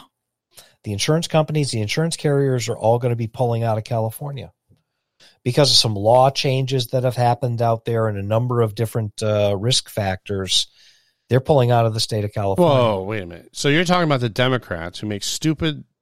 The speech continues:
Speaker 2: play stupid games. Now they're winning stupid prizes?
Speaker 1: Pretty much.
Speaker 2: Oh,
Speaker 1: And
Speaker 2: my
Speaker 1: it's just gonna hurt everybody that lives in the state of California. You know, what happens to you if, you know, you have a mortgage and you have no insurance? The bank has to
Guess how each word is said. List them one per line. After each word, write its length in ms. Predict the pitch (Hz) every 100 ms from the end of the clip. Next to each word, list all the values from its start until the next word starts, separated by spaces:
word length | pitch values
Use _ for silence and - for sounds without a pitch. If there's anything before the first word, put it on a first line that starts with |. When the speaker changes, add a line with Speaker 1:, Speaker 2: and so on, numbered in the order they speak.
| _
Speaker 2:
play 180 | - 131
stupid 460 | 123 - 160 143 123
games. 420 | 123 113 113 104
Now 160 | 113 117
they're 120 | 123
winning 240 | 120 123
stupid 380 | - - 123 120
prizes? 560 | 117 110 127 160 156 - _ _ _ _ _ _
Speaker 1:
Pretty 180 | - 90
much. 540 | 107 135 95 - - 156
Speaker 2:
Oh, 100 | 143
Speaker 1:
And 80 | 98
Speaker 2:
my 60 |
Speaker 1:
it's 140 | 95 -
just 260 | 139 -
gonna 220 | 160 131
hurt 240 | 113 135 127
everybody 440 | 123 131 131 127
that 120 | 127
lives 260 | 120 127 123
in 80 | 131
the 80 | 123
state 220 | 135 123
of 60 | 120
California. 600 | 131 127 - 143 110 87 - - - _
You 100 | 120
know, 80 | 131
what 200 | 123 156
happens 460 | 160 170 160 131 -
to 100 | 110
you 360 | 104 104 123 _ _ _ -
if, 440 | 110 110 - - _
you 140 | - 110
know, 120 | 110
you 180 | 104 131
have 160 | 135 110
a 40 |
mortgage 720 | 101 131 156 101 92 101 - -
and 260 | 107 104 101
you 100 | 104
have 180 | 110 104
no 200 | 107 104
insurance? 480 | - 147 107 -
The 100 | -
bank 260 | 90 107 110
has 240 | 107 104 -
to 240 | 101